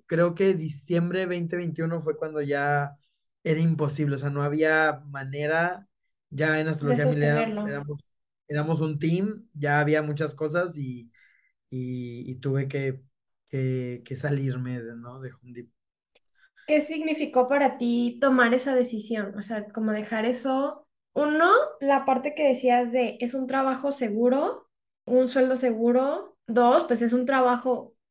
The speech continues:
Speaker 2: con, que hiciste por mucho tiempo y dijiste, te gustó mucho, y tres, esta parte que mucha gente no, no ve, que a veces dices, o sea, este miedo de decir,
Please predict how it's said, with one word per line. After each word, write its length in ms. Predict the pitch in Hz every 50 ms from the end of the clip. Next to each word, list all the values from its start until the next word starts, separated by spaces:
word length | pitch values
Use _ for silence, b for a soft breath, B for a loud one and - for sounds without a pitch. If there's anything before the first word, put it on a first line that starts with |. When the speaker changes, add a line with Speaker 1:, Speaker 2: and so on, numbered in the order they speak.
| _ _ _ _ -
Speaker 2:
con, 280 | - 254 240 240 - -
que 100 | 247 240
hiciste 340 | 233 226 240 233 - - 240
por 200 | - 226 214 220
mucho 280 | 226 233 233 233 254 -
tiempo 280 | 254 247 240 247 247
y 40 | 247
dijiste, 360 | 220 202 - 220 - - 208
te 160 | 208 - 208
gustó 340 | 196 202 202 - - 208 208
mucho, 560 | 214 220 226 220 - 240 262 302 - - - _ _ _ _ _ _ _ _ _ -
y 100 | 277 -
tres, 400 | - 277 269 262 262 - - - - _ _ -
esta 340 | 294 285 - 311 294 302
parte 640 | - 285 285 285 285 - - 262 254 247 240 240 240
que 120 | - 214 220
mucha 420 | 220 220 233 233 233 240 262 247
gente 280 | 247 254 247 240 254 247
no, 640 | 247 247 247 240 240 233 233 233 233 233 233 226 226 226 214 214 214 208 208 _ _ _
no 240 | 240 233 233 233 233
ve, 400 | 226 226 226 214 220 - - _ _ _ _ _ _ _ _ _ - - _ -
que 240 | 254 262 247 240 233
a 140 | 226 220
veces 300 | 220 233 240 233 254 247
dices, 380 | 233 240 240 247 233 226 220 - -
o 100 | 247 233
sea, 100 | 262 254
este 180 | 247 - 269
miedo 480 | 262 269 277 277 262 247 247 254 269 262
de 100 | 247 240
decir, 480 | 220 220 214 - 240 240 240 240 -